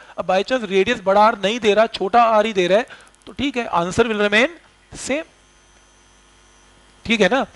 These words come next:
तो इसके ऊपर भी वही answer आएगा, इसके ऊपर भी वही answer आएगा, क्योंकि इस case में से sphere बड़ा कर दिया और sphere का radius कितना कर दिया, छोटा आर, तो हमने भी radius का square put कर दिया इसमें, ये भी clear है। तो वन और टू में answer exactly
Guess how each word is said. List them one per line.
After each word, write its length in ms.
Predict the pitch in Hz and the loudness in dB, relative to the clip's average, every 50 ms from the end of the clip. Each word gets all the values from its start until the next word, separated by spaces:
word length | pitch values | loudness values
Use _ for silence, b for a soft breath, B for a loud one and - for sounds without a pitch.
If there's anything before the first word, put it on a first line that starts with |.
| B B - | B B -4
तो 100 | 208 208 | -2 0
इसके 260 | 175 151 - - 233 | 0 0 -2 0 0
ऊपर 320 | 233 226 226 - 226 226 | 0 0 2 2 2 2
भी 100 | 220 240 233 | 2 0 -2
वही 200 | 196 180 185 220 | -2 0 0 2
answer 320 | 220 202 208 196 - 220 220 | 0 0 0 0 0 2 4
आएगा, 280 | 208 208 214 233 233 233 | 4 4 4 2 0 0
इसके 260 | - 185 - - 240 | 0 -4 -8 -6 -6
ऊपर 260 | 220 208 202 - 226 | -6 -4 -2 -2 -2
भी 80 | 240 226 | -2 -2
वही 180 | 202 180 190 220 | -4 -4 -2 -2
answer 300 | 214 208 202 - - 220 | -2 -2 -2 -2 0 2
आएगा, 260 | 214 208 202 202 233 240 | 2 2 2 2 0 -2
क्योंकि 220 | 233 240 226 226 | -2 -4 -6 -6
इस 140 | 220 208 - - | -6 -6 -4 -2
case 240 | 226 208 196 - 233 | -2 -2 -2 -2 -4
में 60 | 233 | -8
से 120 | 202 - 233 | -8 -8 -12
sphere 300 | - - 165 185 208 226 | -6 -2 0 0 0 2
बड़ा 220 | 185 185 196 214 | 2 2 2 2
कर 160 | 208 208 208 | 2 0 -2
दिया 260 | 190 214 220 240 302 - B B B B B B B B | 0 0 2 2 0 0 B B B B B B B B
और 200 | 190 190 196 190 - - _ - | 0 0 0 0 -4 -14 _ -10
sphere 260 | - - 196 208 220 | -4 -2 0 0 0
का 120 | 208 233 | 0 0
radius 280 | 208 185 180 214 220 - | 0 0 0 0 -2 -4
कितना 220 | - - - 220 | -4 -4 -2 -2
कर 140 | 208 214 208 | 0 0 0
दिया, 260 | 202 226 240 285 311 330 - _ _ _ _ _ _ - | 0 2 2 0 0 -2 -8 _ _ _ _ _ _ -14
छोटा 240 | - - 214 - 220 | -12 -10 -8 -8 -8
आर, 180 | 240 208 226 240 - _ _ _ _ _ _ _ _ | -6 -6 -6 -8 -10 _ _ _ _ _ _ _ _
तो 60 | - 160 | -2 0
हमने 240 | 170 175 185 208 | 0 0 0 -2
भी 100 | 214 233 | 0 2
radius 300 | 214 202 185 185 220 214 | 2 2 2 2 0 -2
का 100 | - 233 | -2 -2
square 300 | 202 - - 214 208 233 | -2 0 2 2 2 2
put 160 | - 220 220 - | 0 -2 -4 -2
कर 160 | - 220 220 | -2 -2 0
दिया 180 | 202 233 226 | 0 0 -2
इसमें, 300 | 226 208 - - 254 294 320 - _ _ _ _ _ _ _ _ _ _ _ _ _ _ _ _ - _ _ _ | -2 -2 -4 -8 -10 -10 -10 -12 _ _ _ _ _ _ _ _ _ _ _ _ _ _ _ _ -20 _ _ _
ये 120 | 156 165 170 | -2 -2 0
भी 80 | 214 | 0
clear 280 | 214 220 214 220 220 226 | 0 2 4 4 4 4
है। 140 | 240 285 311 - B B B B B | 2 0 -2 -6 B B B B B
तो 80 | 233 | -2
वन 200 | 202 170 170 170 | 0 0 0 0
और 140 | 180 220 233 | 0 0 -2
टू 180 | 226 - 214 214 | -2 -2 -4 -4
में 100 | 220 220 | -2 0
answer 340 | 208 202 202 - 226 226 208 | -2 -2 -2 -2 -4 -4 -2
exactly 420 | - 202 185 180 - 226 240 285 | 0 0 0 0 -2 -2 -4 -4